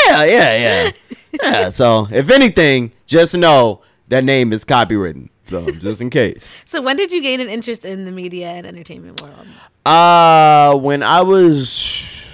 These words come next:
Speaker 1: fourteen years old,
Speaker 2: Mm-hmm.
Speaker 1: I started stand-up comedy. And I did stand-up from about fourteen to twenty-one. And, uh, that's when I knew, like, I had a,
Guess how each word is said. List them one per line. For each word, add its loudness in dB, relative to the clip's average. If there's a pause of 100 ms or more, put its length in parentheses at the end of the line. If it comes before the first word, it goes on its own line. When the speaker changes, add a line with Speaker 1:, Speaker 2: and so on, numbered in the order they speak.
(100)
Speaker 1:
fourteen -6
years -2
old, -2
Speaker 2:
Mm-hmm. -16
Speaker 1:
I -2
started -2
stand-up -10
comedy. -10 (440)
And -4
I 0
did -2
stand-up -6
from -14
about -6
fourteen -10
to -14
twenty-one. -10 (760)
And, -6
uh, -6
that's -4
when -6
I -4
knew, -4
like, -6
I -10
had -8
a, -12